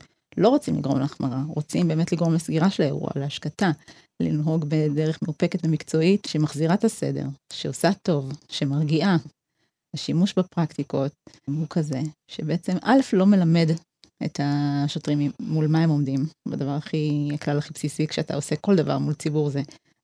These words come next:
דע מול מי אתה עומד. וב', הפרשנות שלהם לתגובות שיש לציבור, היא פר-, היא פרשנות שהיא מעמידה אותם גם הרבה פעמים במין תחושה שהם עצמם במלכוד,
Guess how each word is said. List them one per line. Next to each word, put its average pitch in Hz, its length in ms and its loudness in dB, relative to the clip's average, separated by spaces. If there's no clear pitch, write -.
דע 165 140 4
מול 156 160 4
מי 151 160 4
אתה 147 160 -2
עומד. 143 340 -2
וב', 143 200 -2
הפרשנות 180 760 2
שלהם 160 280 6
לתגובות 160 640 2
שיש 160 360 -2
לציבור, 160 500 -2
היא 180 120 0
פר-, 165 200 -2
היא - 100 -12
פרשנות 175 480 2
שהיא 202 640 4
מעמידה 165 360 4
אותם 254 340 4
גם 285 180 8
הרבה 202 160 4
פעמים 196 200 4
במין 190 380 6
תחושה 254 320 0
שהם 233 360 8
עצמם 302 440 8
במלכוד, 180 580 4